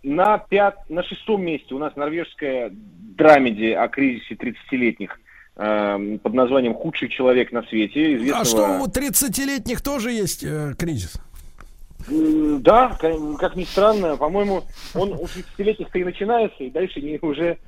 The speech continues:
Speaker 1: не знаю,
Speaker 2: Не
Speaker 1: заканчивается ли
Speaker 2: заканчивается.
Speaker 1: он. Точно, да? Да.
Speaker 2: Да,
Speaker 1: Мне
Speaker 2: потом
Speaker 1: сорок,
Speaker 2: уже
Speaker 1: э,
Speaker 2: всё.
Speaker 1: пока я не могу констатировать окончание кризиса. <laughs> Мне кажется, это, <laughs> это я только вхожу во вкус.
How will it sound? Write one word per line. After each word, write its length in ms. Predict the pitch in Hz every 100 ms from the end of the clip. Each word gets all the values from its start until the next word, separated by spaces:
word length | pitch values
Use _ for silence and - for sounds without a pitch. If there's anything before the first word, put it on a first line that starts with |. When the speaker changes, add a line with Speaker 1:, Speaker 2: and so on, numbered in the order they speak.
| - -
Speaker 1:
не 80 | 127
знаю, 140 | 139 147
Speaker 2:
Не 80 | 196
Speaker 1:
заканчивается 540 | 156 185 185 123 104
ли 140 | 110
Speaker 2:
заканчивается. 60 | 110
Speaker 1:
он. 160 | 98 87 - - - -
Точно, 380 | 226 - 143 117
да? 140 | 151 - - - -
Да. 240 | 156 165 190 170 151
Speaker 2:
Да, 160 | 151 175
Speaker 1:
Мне 100 | 196
Speaker 2:
потом 120 | 220 233
Speaker 1:
сорок, 120 | 208
Speaker 2:
уже 100 | 285 -
Speaker 1:
э, 60 | 139
Speaker 2:
всё. 280 | 135 131 131
Speaker 1:
пока 280 | 156 196 196
я 520 | 175 175 170 165 160
не 120 | 160
могу 240 | 165 170
констатировать 680 | - 123 - 131 139 113 107 - -
окончание 540 | 107 127 - 110 95
кризиса. 640 | - 104 92 - 123 107 127
<laughs> 0 |
Мне 500 | 151 - - 156 170
кажется, 400 | 196 151 - 170
это, 200 | - 160 - -
<laughs> 540 | 339 - - - 339 -
это 220 | - 196
я 160 | 196 175
только 320 | 226 170 180
вхожу 340 | - 190 190
во 140 | 170 170
вкус. 300 | - 143